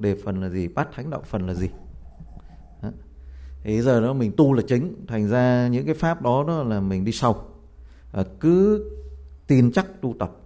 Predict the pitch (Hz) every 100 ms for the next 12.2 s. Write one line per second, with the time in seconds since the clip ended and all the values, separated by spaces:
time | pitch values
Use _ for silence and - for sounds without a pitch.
0 | - _ 107 110 131 190 123 151 127 101
1 | 95 - 127 117 107 85 80 - 143 202
2 | 202 202 139 95 101 85 107 120 - -
3 | _ - _ _ - - 104 - - _
4 | - - - _ _ _ - 156 139 139
5 | 160 - 165 185 190 131 101 95 90 -
6 | 110 90 - - 170 208 101 127 131 131
7 | - 180 107 107 127 127 139 95 131 127
8 | 95 110 143 - - - - - _ -
9 | 135 165 170 110 107 101 92 98 127 156
10 | 165 156 156 151 151 - - - - 156
11 | 143 160 135 - 156 151 139 135 127 123
12 | 123 117